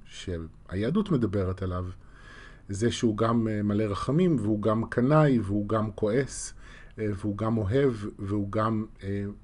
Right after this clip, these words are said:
נותן פרסים למי שהולך בעקבותיו, וגם מעניש את מי שסוטה מהדרך. אה,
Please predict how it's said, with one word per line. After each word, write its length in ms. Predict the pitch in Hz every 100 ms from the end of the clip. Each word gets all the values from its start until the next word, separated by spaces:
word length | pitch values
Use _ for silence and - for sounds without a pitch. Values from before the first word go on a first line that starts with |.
| -
נותן 340 | 104 101 120 117
פרסים 400 | 113 101 - 117
למי 220 | 107 110
שהולך 640 | - 117 104 98 110 104
בעקבותיו, 520 | 110 107 107 - 156 117
וגם 260 | 101 98
מעניש 360 | 98 98 104 -
את 120 | 92
מי 140 | 98 95
שסוטה 1080 | - 95 92 - - - - - - 151
מהדרך. 640 | 147 127 113 113 101 - - - - - - - - - -
אה, 60 | 117